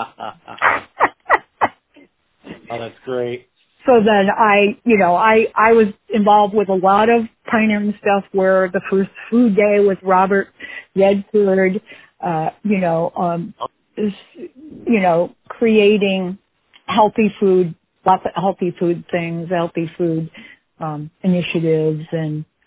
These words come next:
Speaker 2: writing about it and all of that kind of stuff. So, and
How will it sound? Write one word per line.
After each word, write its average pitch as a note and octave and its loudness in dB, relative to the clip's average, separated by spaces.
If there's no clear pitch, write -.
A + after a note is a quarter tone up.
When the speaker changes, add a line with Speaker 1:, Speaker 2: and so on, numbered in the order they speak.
Speaker 2:
writing G3 2
about E3+ 0
it E3 -2
and D#3+ -8
all E3+ -2
of D#3+ -10
that E3+ -4
kind F3 -2
of E3+ -6
stuff. E3 -2
So, F3 2
and A#3 2